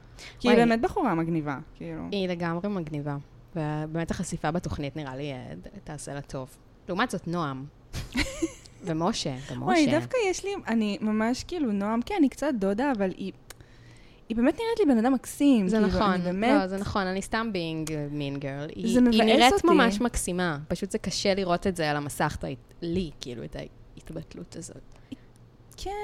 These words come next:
Speaker 1: זה פשוט מבאס אותי, זה גם דינמיקה שנוצרת, אבל זה
Speaker 2: מהמם.
Speaker 1: היא מולו, אז
Speaker 2: נכון.
Speaker 1: ככה זה יוצא, אז
Speaker 2: נכון.
Speaker 1: באסה.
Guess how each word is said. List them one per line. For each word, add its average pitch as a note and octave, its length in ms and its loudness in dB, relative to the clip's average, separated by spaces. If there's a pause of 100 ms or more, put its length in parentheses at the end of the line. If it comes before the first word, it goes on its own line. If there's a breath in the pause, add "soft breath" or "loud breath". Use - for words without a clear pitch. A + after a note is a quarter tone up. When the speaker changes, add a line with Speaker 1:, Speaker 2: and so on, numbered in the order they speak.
(220)
Speaker 1:
זה B3 160 0
פשוט A#3 160 -8
מבאס D#4+ 400 2
אותי, E4+ 180 -4 (120)
זה A#3 120 2
גם G#3+ 120 2
דינמיקה C#4 420 2
שנוצרת, C#4+ 580 -2
אבל F3 260 -6
זה A3 60 -2
Speaker 2:
מהמם. A3 120 0
Speaker 1:
היא A3 180 2
מולו, G#3 500 2 (180)
אז F3+ 80 -2
Speaker 2:
נכון. - 180 -2
Speaker 1:
ככה A#3+ 160 -2
זה A#3 100 -2
יוצא, A#3 280 -4 (180)
אז D#3+ 240 -10 (1120 soft breath)
Speaker 2:
נכון. G3+ 220 -2
Speaker 1:
באסה. E3 260 -6